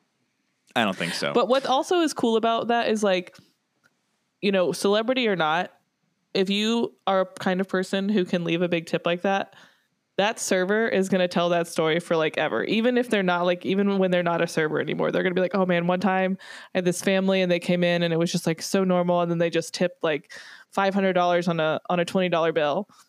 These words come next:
Speaker 2: Like, they'll tell that story forever. And I just think that's really cool. 'Cause, you
Speaker 1: Yeah.
Speaker 2: know, as people who've worked in hospitality, we get, <laughs> we have a lot of garbage people stories and, uh,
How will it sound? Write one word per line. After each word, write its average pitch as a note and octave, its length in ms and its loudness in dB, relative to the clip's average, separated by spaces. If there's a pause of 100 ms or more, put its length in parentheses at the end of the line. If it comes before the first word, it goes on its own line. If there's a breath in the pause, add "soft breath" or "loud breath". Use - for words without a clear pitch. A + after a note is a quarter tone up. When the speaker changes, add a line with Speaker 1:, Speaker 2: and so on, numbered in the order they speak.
(120 soft breath)
Speaker 2:
Like, F#3+ 160 0
they'll G#3+ 180 2
tell A3 200 0
that F#3 160 0
story D#3+ 220 0
forever. - 460 -4 (420)
And G3 100 2
I G3+ 100 2
just G3+ 120 0
think G3+ 140 2
that's D#3 220 0
really D3 200 0
cool. D3+ 240 -2 (480)
'Cause, F#3+ 280 -2 (180)
you G3 120 2
Speaker 1:
Yeah. F#3 60 6
Speaker 2:
know, E3+ 160 2 (600 loud breath)
as G3+ 180 2
people G3+ 280 2
who've G3 160 4
worked F#3 200 2
in F#3+ 60 4
hospitality, F3 560 2
we E3+ 140 2
get, F3 200 2
<laughs> - 600 -8
we A3+ 120 4
have A#3+ 180 2
a G#3 60 4
lot F#3+ 240 2
of F#3 240 2 (480 loud breath)
garbage F#3+ 380 2
people F3 240 0
stories D#3+ 640 0
and, F3+ 260 2
uh, F3 240 0